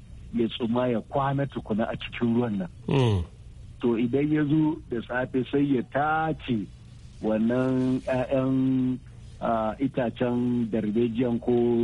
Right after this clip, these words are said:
Speaker 1: dogon yaron daga cikin ruwan. To, wannan ruwan da, da rariya.
Speaker 2: Mm.
Speaker 1: To, wannan ruwan da ya wuce ta rariya a ƙasa aka, a,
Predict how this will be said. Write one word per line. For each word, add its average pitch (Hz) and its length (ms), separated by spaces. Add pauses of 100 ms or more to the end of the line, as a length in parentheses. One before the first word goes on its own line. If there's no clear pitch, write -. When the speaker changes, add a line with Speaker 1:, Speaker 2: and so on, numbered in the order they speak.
Speaker 1:
dogon 120 400
yaron 120 400 (480)
daga 107 200
cikin 120 400
ruwan. 120 240
To, 117 80 (200)
wannan 143 320
ruwan 160 300 (260)
da, 123 60 (140)
da 117 200
rariya. 127 480 (420)
Speaker 2:
Mm. 110 240 (680)
Speaker 1:
To, 131 80 (100)
wannan 160 360 (100)
ruwan 156 280
da 123 80
ya 131 140
wuce 139 400 (560)
ta 135 80
rariya 131 400
a 110 140
ƙasa 123 580
aka, 110 640 (500)
a, 110 440